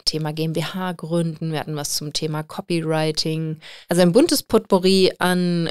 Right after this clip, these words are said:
äh, GastexpertInnen. Doktor Johanna Disselhoff war auch schon mal dabei mit, ähm, zum Thema Selbstsabotagen.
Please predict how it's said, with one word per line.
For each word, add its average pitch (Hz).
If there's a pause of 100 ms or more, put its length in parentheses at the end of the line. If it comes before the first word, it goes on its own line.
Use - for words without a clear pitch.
(120)
äh, 170
GastexpertInnen. 170
Doktor 160
Johanna 160
Disselhoff -
war -
auch -
schon 170
mal 170
dabei 160
mit, 156
ähm, 151 (580)
zum 165
Thema 160
Selbstsabotagen. 180